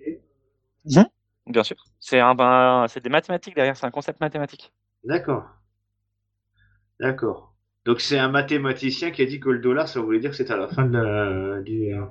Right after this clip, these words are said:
Speaker 2: de la ligne.
Speaker 1: C'était les informaticiens quand ils ont implémenté, mais en gros, c'est juste que, voilà, t'es, en fait, euh, tu peux, euh, tu vois, quand t'as plein de choses à chercher ou sur des grands textes et tout,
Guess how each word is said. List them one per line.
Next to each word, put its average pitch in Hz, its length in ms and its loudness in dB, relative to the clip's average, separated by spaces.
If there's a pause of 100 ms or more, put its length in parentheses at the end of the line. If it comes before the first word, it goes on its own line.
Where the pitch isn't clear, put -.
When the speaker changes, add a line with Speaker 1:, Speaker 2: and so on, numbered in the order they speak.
(600)
Speaker 2:
de 101 80 -8
la 113 100 2
ligne. 113 140 -2
Speaker 1:
C'était - 160 0
les 135 160 4
informaticiens 135 600 0
quand 131 200 -2
ils 123 120 -6
ont 123 60 0
implémenté, 127 460 -4
mais 113 200 0
en 87 120 2
gros, 160 160 2
c'est 156 160 -4
juste 165 200 -4
que, 139 340 2 (520)
voilà, 139 200 4
t'es, - 140 -6
en 131 80 2
fait, - 320 -2
euh, 127 200 2
tu 160 140 -8
peux, 208 240 2
euh, 135 160 0
tu 160 100 -4
vois, 175 80 0
quand 151 120 -2
t'as 135 120 0
plein 151 160 2
de 156 60 -6
choses 180 160 -2
à 143 60 -2
chercher 147 380 -2
ou 135 120 -4
sur 117 120 -6
des 113 80 -6
grands 113 180 2
textes - 260 -2
et 110 40 0
tout, 139 140 -10